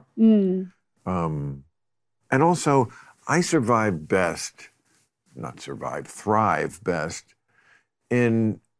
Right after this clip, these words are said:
Speaker 2: a setting where the people have specifically come to see me.
Speaker 1: Mm-hmm.
Speaker 2: You know, I'm a kinda specific kind of comedian. I don't, I think I fucking entertain anybody, and you don't even have to be super political.
Speaker 1: Yeah.
Speaker 2: Um,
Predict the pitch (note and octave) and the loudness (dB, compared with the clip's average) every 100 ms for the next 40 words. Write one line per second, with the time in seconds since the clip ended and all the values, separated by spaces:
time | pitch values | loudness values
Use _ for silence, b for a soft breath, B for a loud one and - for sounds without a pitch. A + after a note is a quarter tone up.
0 | _ - B2+ - C#3+ D3 A#2+ G#2 - - | _ -4 0 2 4 4 4 4 2 0
1 | D3 C3+ C3+ A#2 G2+ F2 - _ - - | 2 2 0 0 -2 -4 -12 _ -12 -4
2 | A2+ - D#3 C#3+ C3 C3 A2 G#2+ G#2 F2+ | -2 0 0 0 0 0 -2 -2 -2 -2
3 | E2+ E2+ C2+ G#1+ - B3+ C4 F4 - A2 | -2 -4 -6 -4 2 4 4 0 -2 -2
4 | G#2+ A#2+ C3+ - C3+ B2+ A2+ - G2 - | 0 0 0 0 0 0 -2 -2 -2 2
5 | B2 - G#2 - F#2+ F2 F2+ C#2+ _ _ | 2 2 -2 -2 0 0 0 -4 _ _
6 | _ - F#2+ F2+ - B2+ D#3 - A#2 D3+ | _ -8 -2 -2 2 4 4 4 4 6
7 | A2+ G2 E2+ F2 - _ - - - - | 4 2 2 0 -4 _ -20 -20 -18 -4
8 | G2+ F#2+ F2+ F2 - F2+ F2+ A#2+ A#2 D2+ | -2 0 -2 -2 -2 0 2 2 2 0
9 | C#2+ D#2+ E2+ B B B F2+ F2+ G2 A#2 | -2 -2 -6 B B B -4 2 4 4
10 | A#2+ G2+ F2+ B2 - G2 E2 E2+ - A2 | 4 2 0 0 0 0 2 0 0 0
11 | F#2 D#2 E2 F#2+ B2+ - D2 F2+ - G#4 | 0 0 2 2 2 0 -2 -4 0 2
12 | D4+ E3 - _ - G2+ - F2+ E2+ D2+ | 2 0 -8 _ -2 2 2 2 0 -2